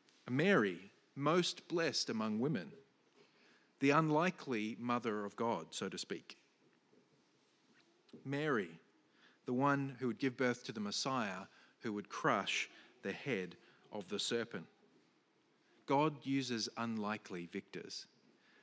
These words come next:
A carpenter's, a carpenter from Nazareth, the backwater of a country that was oppressed by the Romans. Yet he was the one who rose up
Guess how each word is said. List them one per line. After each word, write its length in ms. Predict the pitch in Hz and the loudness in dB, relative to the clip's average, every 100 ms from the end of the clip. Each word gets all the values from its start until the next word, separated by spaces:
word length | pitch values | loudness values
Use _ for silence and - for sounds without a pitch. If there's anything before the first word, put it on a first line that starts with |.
| - | -10
A 80 | 135 | -4
carpenter's, 1000 | - 156 151 156 143 143 135 135 - - - _ _ _ | 2 2 4 0 0 0 0 -2 -4 -6 -14 _ _ _
a 60 | - | -10
carpenter 460 | - 135 147 135 123 | -2 -2 0 -2 -4
from 340 | - 113 107 | -2 -2 0
Nazareth, 600 | 107 110 117 113 110 - - _ | -2 -2 -2 -2 -4 -12 -18 _
the 60 | - | -4
backwater 640 | 117 135 127 117 110 107 113 _ - _ - | -2 0 0 0 0 -2 -6 _ -20 _ -10
of 160 | 107 | -6
a 100 | 107 | -4
country 460 | 101 - 131 127 123 | -6 -6 -4 -4 -4
that 160 | 110 92 - - - | -4 -8 -12 -20 -14
was 100 | 95 | -14
oppressed 460 | - 151 139 - | -4 -2 0 -2
by 380 | 131 120 117 113 - - | 0 0 0 -2 -8 -14
the 80 | 101 | -6
Romans. 720 | 107 123 127 120 120 - - _ _ _ _ _ _ _ _ _ _ _ _ _ _ _ _ _ _ _ _ _ _ _ - - | -2 0 2 0 -2 -6 -12 _ _ _ _ _ _ _ _ _ _ _ _ _ _ _ _ _ _ _ _ _ _ _ -20 -8
Yet 240 | 117 123 | -4 -4
he 300 | - 117 139 | -4 0 2
was 300 | 139 123 117 | 2 2 0
the 100 | 110 | -2
one 360 | 107 113 104 104 | -2 0 -2 -4
who 160 | 120 104 | -4 -4
rose 400 | 98 104 110 107 | -2 -4 -4 -4
up 260 | 87 92 | -6 -8